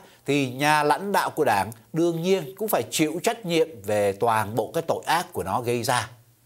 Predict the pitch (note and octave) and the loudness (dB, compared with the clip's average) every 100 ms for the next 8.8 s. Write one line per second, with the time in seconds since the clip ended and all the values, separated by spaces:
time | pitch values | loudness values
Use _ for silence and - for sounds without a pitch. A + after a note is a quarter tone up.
0 | _ _ _ _ _ - - - - C#4+ | _ _ _ _ _ -20 -20 -14 -2 0
1 | C#4+ F#3 A#2+ G2 B2+ B2 A#2 - - C#3 | 2 0 0 2 0 0 -8 -18 -2 0
2 | C#3 C3 D#3+ E3+ D#3+ D#3 D#3+ C#3+ D#3 F#3 | 0 0 2 2 2 2 2 2 2 0
3 | A2+ C3+ B2 A#2+ - A2+ B2 A#2 A#2+ G#2 | 0 -2 0 -2 -4 -2 0 0 -2 -2
4 | A2+ A#2+ - - - - - _ B2 A2 | -2 -2 -4 -16 -20 -20 -20 _ -6 -4
5 | A2 G#2 C3+ C3 A#2 C#3 D3+ C3 G#3+ G#3+ | -4 -2 -4 0 0 0 -2 -4 -2 -2
6 | F3 D#3+ D3+ F#3 F#3+ - - D#3 D#3 F#3 | -2 2 2 2 0 -8 0 2 2 0
7 | - - - C#3+ C3+ C#3+ D#3+ E3 D#3+ D#3 | -4 -8 -4 -2 -4 0 2 2 0 0
8 | B2 F#2+ A#2+ F3+ - F3+ D#3+ | 0 0 -4 -2 0 0 0